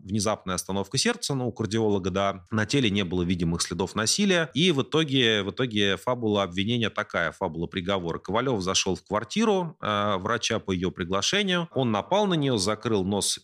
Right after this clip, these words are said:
и рот одной рукой, предплечьем сжал шею, придушив её. Женщина потеряла сознание. Ковалёв уложил её в ванную, включил воду и заткнул слив. Когда ванна набралась, э, Ковалёв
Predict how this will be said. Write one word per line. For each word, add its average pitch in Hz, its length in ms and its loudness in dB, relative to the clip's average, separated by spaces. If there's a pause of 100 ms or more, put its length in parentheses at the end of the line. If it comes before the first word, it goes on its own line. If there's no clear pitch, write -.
и 92 180 2
рот 95 320 -2
одной 90 260 -2
рукой, 196 340 0
предплечьем 107 680 -4
сжал 85 260 0
шею, 180 400 2
придушив 98 640 -2
её. 156 380 0
Женщина 92 460 -2
потеряла 85 440 -4
сознание. 156 600 -2
Ковалёв 110 460 -4
уложил 87 360 0
её 85 140 0
в 85 60 -8
ванную, 156 360 -2
включил 90 440 -4
воду 139 280 0
и 110 200 -4
заткнул 107 420 -4
слив. 113 380 -2
Когда 113 380 -2
ванна 107 320 -2
набралась, 117 720 0
э, 120 220 2
Ковалёв 123 440 -4